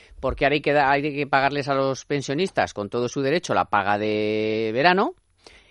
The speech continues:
En la hucha hay dinero para esa paga, pero ya no hay para la de Navidad. Con lo cual han dicho, pues en vez de dejar la hucha a cero, vamos a darle un préstamo a la Seguridad Social para que pague tal. Esto es un parche, como es obvio,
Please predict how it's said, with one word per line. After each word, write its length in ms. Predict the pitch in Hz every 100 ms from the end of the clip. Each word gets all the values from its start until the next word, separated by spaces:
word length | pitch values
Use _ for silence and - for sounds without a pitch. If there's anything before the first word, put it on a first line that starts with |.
| _ _ _
En 120 | 139
la 120 | 123 110
hucha 400 | 113 - 156 -
hay 160 | 127
dinero 360 | 117 120 151 135
para 180 | 120 117
esa 180 | 110 123
paga, 240 | 214 165
pero 220 | 120 110
ya 120 | 113
no 140 | 131 131
hay 140 | 143
para 240 | 147 147 135
la 140 | 147
de 220 | 165 170 -
Navidad. 480 | 120 101 95 87 -
Con 140 | 104
lo 100 | 98
cual 200 | - 123
han 100 | 127
dicho, 240 | 135 131 101
pues 160 | 104
en 100 | 104
vez 120 | 101
de 80 | 113
dejar 400 | 117 113 147 117 -
la 320 | 95 123 117
hucha 280 | 139 - 156
a 60 |
cero, 340 | 151 190 196 226
vamos 320 | 120 127 131
a 80 | 143
darle 220 | 135 139
un 100 | 139
préstamo 360 | 139 147 135 117
a 20 |
la 80 | 107
Seguridad 220 | 113 123
Social 280 | 151 180 190
para 200 | 131 110
que 100 | 107
pague 320 | 107 101 92
tal. 220 | - - -
Esto 300 | 214 - 226
es 100 | 208
un 100 | 175
parche, 380 | 180 196 - 254
como 200 | - 107
es 120 | 104
obvio, 340 | 131 147 190